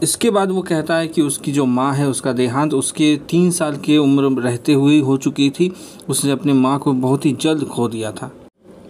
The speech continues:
But हम्बर्ट हम्बर्ट को कभी भी उसकी माँ की कमी महसूस ही नहीं हुई, क्योंकि वो जिस रिजॉर्ट में रहता था उसके पिता का जो था, उसमें वो बड़े ही मज़े से रहता था, और जो होटल में जितने भी स्टाफ्स थे वो उसकी बहुत ही केयर किया करते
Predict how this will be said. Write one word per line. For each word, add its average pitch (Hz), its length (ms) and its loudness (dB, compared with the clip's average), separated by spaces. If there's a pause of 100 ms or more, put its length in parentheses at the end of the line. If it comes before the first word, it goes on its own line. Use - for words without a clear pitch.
(120)
But 196 240 0
हम्बर्ट 175 360 0
हम्बर्ट 156 300 -2
को 165 140 0
कभी 156 300 2
भी 156 160 4
उसकी 143 200 0
माँ 127 200 2
की 135 140 -2
कमी 139 280 0
महसूस 160 560 0
ही 147 80 4
नहीं 107 240 -2
हुई, 104 180 -8 (500)
क्योंकि 226 360 4
वो 175 280 2
जिस 165 260 -2
रिजॉर्ट 135 420 2
में 151 140 2
रहता 127 280 -2
था 139 140 -2
उसके 131 220 -2
पिता 135 300 -2
का 131 140 -2
जो 123 180 -2
था, 131 260 -2 (760)
उसमें 202 320 2
वो 196 200 4
बड़े 147 260 0
ही 185 120 4
मज़े 139 360 2
से 120 140 -2
रहता 185 340 -2
था, 123 200 -10 (500)
और 139 220 2
जो 135 180 0
होटल 127 320 0
में 160 140 0
जितने 139 280 -2
भी 151 120 2
स्टाफ्स 151 540 -2
थे 143 160 2
वो 196 320 2
उसकी 175 300 0
बहुत 151 320 0
ही 185 80 0 (120)
केयर 160 240 2
किया 120 240 -2
करते 113 340 -4